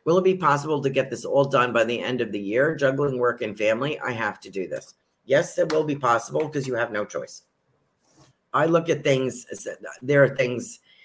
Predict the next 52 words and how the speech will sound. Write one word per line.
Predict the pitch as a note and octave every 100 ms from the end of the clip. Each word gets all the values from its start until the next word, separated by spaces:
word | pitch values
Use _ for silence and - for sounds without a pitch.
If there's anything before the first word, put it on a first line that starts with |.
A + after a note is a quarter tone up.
| - _ _ _ -
when | D3+ C#3
I |
had | C#3 D3
to | C#3
move | B2+ A#2+ A#2+ A#2 G2+ -
and | A#2
empty | G#2 A#2 B2+
my | B2+ A2+
house | A2 A2+ G#2+
and | G#2
clean | B2+ A#2+
everything, | A#2 G#2+ G#2 A2
get | G#2 G2
rid | G2
of | G#2+
stuff | - G#2+ G2
in | F#2+
the | F#2+
basement | G2 F#2+ G2 G2+
and | D#2+
everything, | F#2+ F#2+ G#2 - _ _ _ _ _ _ _ _ _ _ _ _ _ _ _ _ _ _ _ _ _ -
I | A#2+
thought, | A#2 A2+ A2
"Oh |
my | B2+ A#2
God, | G2+ D2 - _ _
I | A2+
don't | C3+ B2
have | A#2
enough | G#2+ G2+ F#2
time | G2+ F#2+
to | F2
do | F2+ E2+
this." | A1+ - - - _ _ _ _ _ _ _ _
Well, | - C#3+
we | D3
may | D3+ G3+
not | A3+ E3
have | D3 C#3+
the | C3
time | C3+ B2+ B2+
to | B2+
do | B2 C3 B2+
it | A#2+
the | A2+
way | A2+ G#2+
we | G2+
wanna | F#2+ D3+ G#3+ G2
do | - F2 E2+
it, | B2+ C#3 - _ -
which | G#2+ A2
is | A2 G2 F#2 F#2 -